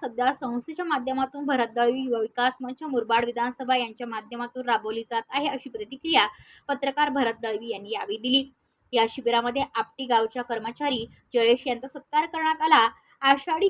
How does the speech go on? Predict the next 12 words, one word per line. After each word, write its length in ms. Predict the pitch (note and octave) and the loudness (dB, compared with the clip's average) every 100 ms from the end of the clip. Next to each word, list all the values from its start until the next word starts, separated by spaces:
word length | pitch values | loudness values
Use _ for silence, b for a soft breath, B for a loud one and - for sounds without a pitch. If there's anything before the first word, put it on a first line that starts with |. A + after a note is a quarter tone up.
| D#4+ | 2
एकादशीच्या 640 | C4 C4+ C4+ D4+ E4+ G4+ | 2 2 2 -2 -2 0
निमित्ताने 500 | G4 E4 D#4+ D#4+ D#4+ | 0 -4 -4 -2 -2
जसे 240 | D4+ C#4+ E4+ | -4 -6 -6
पंढरपूरमध्ये 840 | - B3+ B3+ D4+ E4 G4 G4 E4+ | -2 0 0 0 0 -2 0 -2
महाआरोग्य 580 | E4 C#4+ D4 C4+ C4 D#4 | -2 4 4 4 0 -4
शिबिर 280 | D#4 C4 D4+ | -6 -4 0
होते, 280 | D#4 - B3+ | 0 0 -2
तसेच 440 | B3+ B3+ D4 A#3 - b b D4 | -2 -2 0 0 -2 b b 2
ठाणे 220 | A#3+ A#3 | 4 2
जिल्ह्यातील 480 | B3 A#3+ A#3 A#3+ C4+ - | -4 -2 -2 -2 -12 -4
कल्याण 320 | C#4 C4 C#4 | 2 4 4
ग्रामीणमध्ये 600 | D4+ A#3+ A3 C#4+ F4+ D#4 | 4 4 4 4 -2 -2